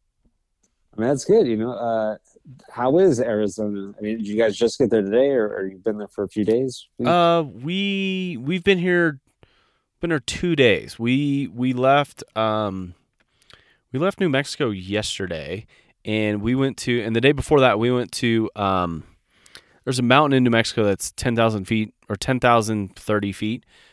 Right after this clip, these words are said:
Speaker 2: um, up in the air, and there's a tram ride that which we took, which was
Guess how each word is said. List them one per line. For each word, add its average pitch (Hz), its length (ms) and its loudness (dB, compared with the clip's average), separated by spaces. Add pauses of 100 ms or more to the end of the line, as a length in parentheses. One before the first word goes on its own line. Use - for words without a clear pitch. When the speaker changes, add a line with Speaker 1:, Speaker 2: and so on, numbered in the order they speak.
(140)
Speaker 2:
um, 101 340 0
up - 160 -8
in 104 60 -12
the 104 100 -4
air, 107 60 0
and 113 80 -2
there's 101 160 -4
a 92 40 -10
tram 151 360 0
ride 92 180 2
that 92 80 -6
which 98 200 -6
we 101 140 -8
took, 101 440 -2
which 104 220 -10
was 101 280 -2